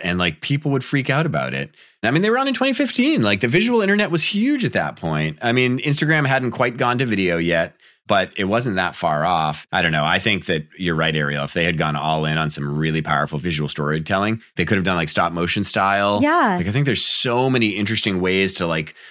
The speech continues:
Speaker 1: leverage the depth and three D nature of these cards to create online experiences that show off the value.
Speaker 2: Yeah,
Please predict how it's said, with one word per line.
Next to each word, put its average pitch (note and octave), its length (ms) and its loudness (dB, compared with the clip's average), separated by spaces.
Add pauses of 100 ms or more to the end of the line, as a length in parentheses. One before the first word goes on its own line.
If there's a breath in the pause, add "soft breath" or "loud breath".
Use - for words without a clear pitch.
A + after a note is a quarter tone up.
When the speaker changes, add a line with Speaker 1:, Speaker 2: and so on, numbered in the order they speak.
Speaker 1:
leverage F2+ 560 0
the F2+ 120 -4
depth F#2 420 -2
and E2+ 460 -2
three A2+ 280 0
D G#2 140 2
nature F2+ 320 0
of E2 60 0
these D#2 180 -2
cards G#2+ 400 0
to - 100 -6
create F#2 520 -2 (100)
online F#2 400 0
experiences D#2+ 540 -2
that D2+ 100 -4
show E2+ 260 0
off D2+ 240 -2
the D2+ 80 -8
value. C2 420 -4
Speaker 2:
Yeah, C#4 200 0